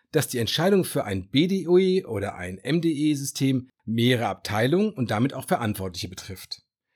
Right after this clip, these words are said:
Das gilt in den Großunternehmen ebenso wie im Mittelstand.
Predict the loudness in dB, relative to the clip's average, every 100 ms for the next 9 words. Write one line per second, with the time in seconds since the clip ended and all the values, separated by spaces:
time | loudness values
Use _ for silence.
0 | _ _ -4 -2 0 0 0 -2 -2 -4
1 | -4 -4 -2 0 0 2 0 -4 -2 0
2 | 0 0 0 2 2 0 -4 -10 -14 -18
3 | -20